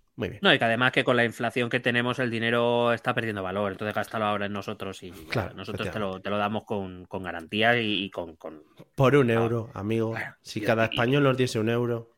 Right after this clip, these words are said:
Speaker 1: pues
Speaker 2: Claro.
Speaker 1: fíjate, llenaríamos
Speaker 2: La
Speaker 1: el
Speaker 2: verdad que sí.
Speaker 1: Bernabéu. Bueno.
Speaker 2: La verdad que sí.
Speaker 1: Bueno, pues nada, vamos con el episodio de hoy, ciento cuarenta y uno, episodio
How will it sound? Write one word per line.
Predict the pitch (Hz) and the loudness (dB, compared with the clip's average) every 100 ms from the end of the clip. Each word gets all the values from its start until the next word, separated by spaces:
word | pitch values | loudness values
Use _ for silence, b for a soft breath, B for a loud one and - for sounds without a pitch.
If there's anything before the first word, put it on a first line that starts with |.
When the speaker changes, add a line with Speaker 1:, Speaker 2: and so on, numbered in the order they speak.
| _ | _
Speaker 1:
pues | 113 117 | -8 -6
Speaker 2:
Claro. | 98 | -2
Speaker 1:
fíjate, | 135 107 90 95 95 _ - | -2 -2 -4 -8 -10 _ -10
llenaríamos | 107 104 110 107 | -4 0 2 2
Speaker 2:
La | 98 | 2
Speaker 1:
el | |
Speaker 2:
verdad | 98 98 | 0 0
que | 92 | -2
sí. | |
Speaker 1:
Bernabéu. | 92 92 85 _ _ _ - | -4 -6 -8 _ _ _ -6
Bueno. | 95 104 | -6 -4
Speaker 2:
La | |
verdad | 98 90 | -6 -6
que | 92 | -10
sí. | 85 - b b b b b b b | -12 -18 b b b b b b b
Speaker 1:
Bueno, | 180 208 | 4 8
pues | 180 | 8
nada, | 180 190 | 10 10
vamos | 180 180 | 8 8
con | 185 | 6
el | 180 | 6
episodio | 175 170 170 | 4 4 4
de | 160 | 8
hoy, | 175 190 | 8 8
ciento | 180 165 156 | 6 2 4
cuarenta | 151 147 143 | 4 4 4
y | 143 | 4
uno, | 156 175 175 | 6 6 6
episodio | 151 131 - 139 135 135 131 127 127 123 | 4 0 4 4 6 6 6 6 6 4